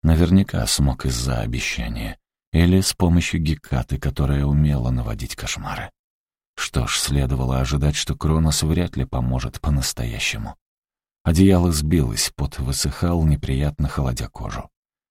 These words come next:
Анубис натянул одежду, глянул за окно, стояла вязкая чернильная ночь. Спать не хотелось, так что, застелив постель, Анубис улёгся поверх и достал телефон,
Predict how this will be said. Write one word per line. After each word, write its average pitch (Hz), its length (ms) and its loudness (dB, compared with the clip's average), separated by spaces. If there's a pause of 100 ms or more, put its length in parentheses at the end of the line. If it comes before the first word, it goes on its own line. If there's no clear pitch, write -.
(120)
Анубис 95 400 6
натянул 85 420 4
одежду, 62 520 -2
глянул 78 440 2
за 76 220 0
окно, 65 360 -2
стояла 67 440 -2
вязкая 73 560 -2
чернильная 57 720 -4
ночь. 50 320 -10 (380)
Спать - 320 -8
не 65 100 -2
хотелось, 76 560 -2
так 67 180 -4
что, - 280 -6 (260)
застелив 82 560 2
постель, 80 460 -2
Анубис 85 420 2
улёгся 85 400 0
поверх 73 480 -2
и 65 40 -4
достал 58 420 -6
телефон, - 520 -4